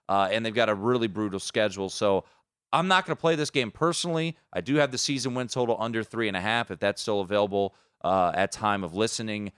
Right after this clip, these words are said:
Uh, I would go ahead and play that. Uh, but anything else on Friday, uh, that, uh, that jumps out at you, whether it be in an, an, one of the F B S situations, um, or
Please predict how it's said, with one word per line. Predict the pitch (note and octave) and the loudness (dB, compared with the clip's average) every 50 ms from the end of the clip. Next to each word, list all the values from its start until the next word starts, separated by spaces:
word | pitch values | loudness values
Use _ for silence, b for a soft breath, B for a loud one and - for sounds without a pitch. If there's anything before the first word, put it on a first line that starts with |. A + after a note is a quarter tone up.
| _ _ - | _ _ -8
Uh, | E2 D#2+ D2+ | -6 -4 -2
I | E2+ G#2 | 0 0
would | G#2 G#2 F#2 | 0 0 2
go | G#2 G2+ G2 | 2 2 4
ahead | G2 G2+ G2+ G2 F#2 | 4 4 2 2 0
and | F2+ E2+ | -2 -6
play | - - G#2 G2+ G2+ | -6 -4 -2 0 0
that. | F#2 F#2 F#2 F2+ F2+ E2+ - _ _ _ _ - | 2 2 2 2 0 0 -4 _ _ _ _ -2
Uh, | - F2+ F2 E2+ | 0 0 2 2
but | G2 A2 | 2 2
anything | D3+ G#3+ B3 A#3+ - G3 F3 | 2 0 0 0 0 0 2
else | E3+ E3+ D3+ - | 2 2 2 2
on | D#3 B2+ G#2 | 0 -2 -2
Friday, | - - - - C3+ B2+ C3 C3 B2 A2+ G#2+ G2+ G2 F#2+ F2+ - _ _ _ _ - | -4 -6 -2 2 4 4 4 4 2 2 0 0 0 -2 -4 -6 _ _ _ _ 0
uh, | F#2+ G2 G2+ F#2+ F#2+ F#2+ | 2 4 4 4 4 4
that, | G2 G2 G2 - - A2 | 4 2 2 2 2 2
uh, | G2+ F#2+ F#2+ | 4 4 4
that | F2+ F#2+ F2+ D#2+ | 2 0 -2 -2
jumps | E2+ A2 A2 A2 G2+ - | -2 -2 -2 -2 0 2
out | G#2 G2 F#2 | 2 2 2
at | F2+ E2 | 2 0
you, | F2+ G2 G2 F#2+ F2+ | -2 -2 -2 0 0
whether | F#2 F#2+ F#2 F#2+ | 0 0 0 -2
it | F2 - | -2 -2
be | G#2 G2 | -2 -2
in | F#2+ F#2 | -2 -2
an, | F#2 F2+ D#2+ - _ _ _ - | -4 -6 -10 -14 _ _ _ -6
an, | - F#2+ F#2+ - - | -4 -4 -4 -6 -6
one | G#2 A2 A2 | -6 -6 -4
of | G2 | -4
the | G2+ F#2 G2+ | -4 0 0
F | B2 B2+ - - | 0 0 -2 0
B | B2 B2 | 2 2
S | A#2+ A#2 A#2 | 2 2 2
situations, | - - A#2 - - A#2+ A2+ G#2+ A2 A2 - - G#2+ G#2 G#2 G2+ F#2 - - - _ _ _ _ - | 0 -4 -6 -4 -4 0 0 0 0 0 -2 -4 -6 -6 -6 -6 -8 -8 -10 -12 _ _ _ _ -4
um, | F2 F#2+ F#2+ F#2+ F#2+ F#2 F2+ F2+ F2+ F2+ E2+ - _ _ | -2 0 2 2 2 0 0 -2 -4 -8 -10 -12 _ _
or | G#2 G#2 G#2 G2+ G2 G2 F#2+ F#2 F#2 E2+ | -6 -2 0 2 2 2 2 0 0 -2